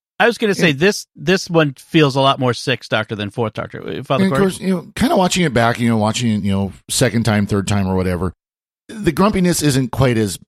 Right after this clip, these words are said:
Speaker 2: off-putting to me. It's just the, what he's grumpy about
Speaker 1: Mm-hmm.
Speaker 2: more is the context. And like you mentioned, Jimmy, about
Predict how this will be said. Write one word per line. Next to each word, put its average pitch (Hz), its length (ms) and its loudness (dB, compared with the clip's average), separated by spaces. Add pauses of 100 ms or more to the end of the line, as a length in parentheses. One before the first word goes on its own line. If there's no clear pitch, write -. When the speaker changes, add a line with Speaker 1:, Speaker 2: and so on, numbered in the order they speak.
(200)
Speaker 2:
off-putting 107 520 -2
to 92 100 -4
me. 82 380 -6
It's 104 240 -4
just 135 340 0 (360)
the, 120 100 0
what 151 240 2
he's 175 180 0
grumpy 135 380 0
about 98 720 -4 (520)
Speaker 1:
Mm-hmm. 120 120 0
Speaker 2:
more 104 360 2
is 95 380 -4
the - 100 -10
context. 95 360 -2
And 120 80 0
like 123 140 0
you 117 80 0
mentioned, 107 340 0
Jimmy, 95 240 0
about 87 280 -2